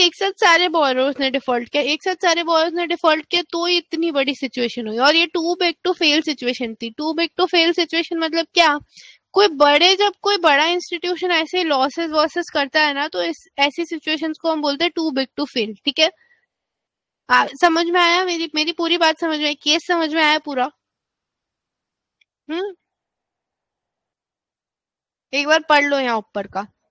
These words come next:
यहाँ पे बहुत छोटा सा दे रखा है continental Illinois, मैंने इतना बड़ा समझाया, but एक बार ये पढ़ लो दो मिनट में। कुछ डाउट रहता है तो पूछना मेरे से।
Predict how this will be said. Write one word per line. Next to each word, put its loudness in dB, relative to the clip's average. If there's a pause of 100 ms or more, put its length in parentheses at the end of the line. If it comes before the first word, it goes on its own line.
(1200)
यहाँ 4
पे -4
बहुत 2
छोटा 0
सा 2
दे -2
रखा 0
है 2
continental -2
Illinois, -2
मैंने -2
इतना -2
बड़ा 2
समझाया, -2
but -2
एक 0
बार 2
ये -2
पढ़ 2
लो -2 (1700)
दो -4
मिनट -4
में। -8 (640)
कुछ -10
डाउट 2
रहता -2
है 0
तो -6
पूछना -6
मेरे -10
से। -16